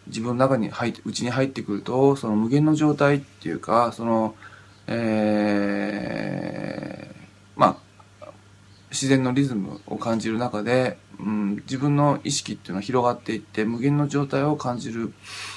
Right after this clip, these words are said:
うん、無の状態になっていくっていう、あのー、ことをお話しさせていただきましたけども、無の状態に完全になってしまうと、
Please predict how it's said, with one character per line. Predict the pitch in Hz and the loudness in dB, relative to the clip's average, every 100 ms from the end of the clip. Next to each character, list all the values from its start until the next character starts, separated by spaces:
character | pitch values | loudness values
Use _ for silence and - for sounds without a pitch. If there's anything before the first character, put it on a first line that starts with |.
| - - | -18 -8
う | 120 | -2
ん、 | 113 107 | 0 2
無 | 165 | 4
の | 160 | 2
状 | - 104 | 2 -2
態 | 104 104 | -2 0
に | 120 | 0
な | 120 | -2
っ | |
て | - | -6
い | - | -10
く | - | -10
っ | - - - | -12 -14 -10
て | - | -6
い | 104 | -6
う、 | 143 - - - - - | -6 -14 -20 -20 -20 -10
あ | 110 | -4
の | 107 104 104 104 107 101 | 0 0 2 2 2 0
ー、 | 101 | -2
こ | |
と | 117 127 | 0 2
を | |
お | |
話 | 107 104 101 | 2 -2 -2
し | |
さ | 104 | -6
せ | - | -8
て | |
い | 92 | -8
た | 98 | -6
だ | 101 | -4
き | |
ま | 110 | -4
し | 107 | -4
た | 101 | -8
け | 98 | -8
ど | - | -2
も、 | 131 110 - - - - | 0 0 -4 -20 -20 -2
無 | 196 | 2
の | 202 | 4
状 | 147 110 | 4 -2
態 | 104 107 110 | 0 0 0
に | 107 | 0
完 | 175 196 | 4 4
全 | 202 202 | 4 2
に | |
な | 214 | 0
っ | 214 | -2
て | - | -6
し | 104 | -2
ま | 95 | -2
う | 92 | -2
と、 | 110 120 113 | 0 0 0